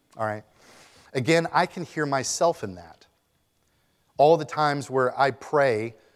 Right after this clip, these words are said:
in my own version, "Jesus, I believe, but help my unbelief."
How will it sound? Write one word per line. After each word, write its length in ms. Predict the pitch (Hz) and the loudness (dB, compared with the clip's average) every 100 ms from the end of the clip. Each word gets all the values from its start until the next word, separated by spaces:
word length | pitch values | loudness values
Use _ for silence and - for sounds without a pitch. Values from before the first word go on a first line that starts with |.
| _ - | _ -10
in 120 | 127 | -2
my 180 | 123 127 | -2 0
own 180 | 143 120 | -4 -2
version, 520 | 131 127 113 113 107 | 0 0 -2 -8 -8
"Jesus, 380 | 120 139 127 - | -4 -2 -4 -4
I 160 | 131 | -6
believe, 480 | 107 117 120 120 113 | -2 -2 0 -2 -4
but 140 | 107 | -8
help 280 | - 131 127 | -4 -4 -4
my 280 | 113 113 101 | -4 -6 -6
unbelief." 640 | 123 120 101 95 101 _ | -10 -8 -10 -14 -20 _